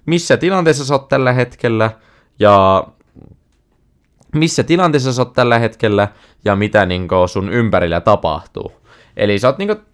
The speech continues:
niinku, tietoisesti ajattelet, että mitä, niinku, tapahtuu. Ja tää, niinku, tarkoittaa sitä, että sä nyt reflektoit, niinku, joka pienen osan sun päivästä siinä, että tää näin, että kuvittele sitä tilannetta, missä sä oot,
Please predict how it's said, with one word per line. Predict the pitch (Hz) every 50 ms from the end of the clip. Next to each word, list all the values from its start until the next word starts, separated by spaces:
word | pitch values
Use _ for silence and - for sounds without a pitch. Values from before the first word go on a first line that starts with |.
| _ -
niinku, | 196 190 196 196 208 208 196 202 _ _ _ _ _ _ _ _ _ -
tietoisesti | 233 226 202 180 165 156 147 147 135 131 - 147 135 107
ajattelet, | 139 135 123 120 - - - 110 101 95 -
että | 98 95 - 95
mitä, | 98 98 92 92 85
niinku, | 87 82 90 82
tapahtuu. | 92 87 - 80 78 78 - - 90
Ja | 87 90
tää, | - 151 151 147
niinku, | 156 151 160 156 147 143 - _ _ _ _ _ _ _ _ _ _ _ _ _ _
tarkoittaa | - 175 175 180 131 131 - - 160 156
sitä, | 170 190 180 - 160
että | 143 - 123
sä | 139 131
nyt | 127 127 180
reflektoit, | 202 214 202 202 160 147 139 - - 131 123 117 117 -
niinku, | 127 117 120
joka | 123 143 156 185 190 - _ _ _ _
pienen | - 277 247 233 214 185
osan | 190 180 190 175 156 - _ _
sun | - - 175 156
päivästä | - 175 160 156 143 139 131 131 -
siinä, | 127 - 147 139 123 117 113
että | 120 120 - 117
tää | - 113 107 107
näin, | 107 104 104 98 98
että | 98 - - 98 95 92 92 95 - - - - - - _
kuvittele | - 185 175 160 - 143 123
sitä | 117 151 185 180
tilannetta, | - 156 175 185 180 175 - 175
missä | 160 156 - - 151
sä | - - 143 135 135
oot, | 135 135 135 135 131 -